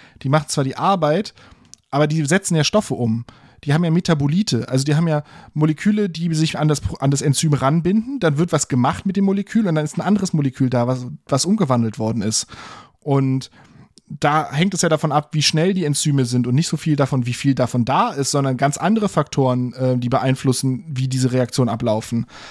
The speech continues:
Also hat man das ganze Metabolom untersucht. Und da hat man irgendwann gesagt, bei komplexeren, größeren Organismen so, hey, es ist ja nicht nur ein Organismus, da gibt's ja auch noch das, äh, Mikrobiom. Zum Beispiel, was so ein Mensch in seinem Darm mit sich herumträgt. Die ganzen Bakterien, die da drin sind,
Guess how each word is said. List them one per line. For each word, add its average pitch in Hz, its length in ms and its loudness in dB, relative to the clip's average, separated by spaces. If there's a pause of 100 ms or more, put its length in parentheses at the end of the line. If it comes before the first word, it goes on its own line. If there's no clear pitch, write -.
Also 123 180 0
hat 139 80 0
man 151 100 0
das 143 80 -2
ganze 156 200 -2
Metabolom 139 720 0
untersucht. 113 640 -4 (380)
Und 131 80 -2
da 143 60 2
hat 170 100 2
man 170 100 -2
irgendwann 160 300 0
gesagt, 147 260 0
bei 135 160 2
komplexeren, 147 560 0
größeren 143 420 0
Organismen 120 480 0
so, 123 140 0
hey, 175 180 2
es 120 160 -4
ist 185 120 2
ja 151 60 2
nicht 151 180 -2
nur 139 160 -2
ein 127 180 2
Organismus, 120 580 0
da 120 120 -2
gibt's 135 160 -2
ja 120 80 0
auch 123 40 2
noch 120 200 0
das, - 260 -4
äh, 117 260 0
Mikrobiom. 127 760 0 (260)
Zum 151 120 -2
Beispiel, 135 260 0
was 127 200 0
so 135 80 -2
ein 127 100 2
Mensch 160 320 0
in 135 80 -6
seinem 127 240 0
Darm 151 340 0
mit 135 120 -6
sich 131 120 -6
herumträgt. 120 380 -2
Die 127 60 -4
ganzen 139 240 0
Bakterien, 190 480 0
die 143 80 -4
da 135 100 -2
drin 120 200 2
sind, 117 220 0